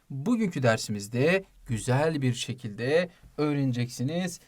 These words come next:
sevgili arkadaşlar. O halde çalışmamıza başlayalım. Şimdi temel haklarımızı öğrenelim. Bir insanın doğuştan sahip olduğu ve insanca yaşayabilmesi için gerekli olan haklara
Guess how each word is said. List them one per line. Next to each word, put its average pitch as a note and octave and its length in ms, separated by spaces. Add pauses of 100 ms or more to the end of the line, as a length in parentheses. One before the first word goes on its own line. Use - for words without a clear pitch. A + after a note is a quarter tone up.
sevgili D#3+ 680
arkadaşlar. C3+ 840 (180)
O C#4+ 140
halde D3 220
çalışmamıza G#3 680 (160)
başlayalım. C3 760
Şimdi B3+ 360 (520)
temel C#4+ 300
haklarımızı G#3+ 800
öğrenelim. C#3+ 540 (520)
Bir C#4+ 300
insanın G#3 640 (160)
doğuştan B3 540
sahip B3+ 400
olduğu F#3 340
ve A2+ 120
insanca B3+ 520
yaşayabilmesi B3 540
için G3+ 220
gerekli A#3+ 360
olan E3 280 (260)
haklara C4 580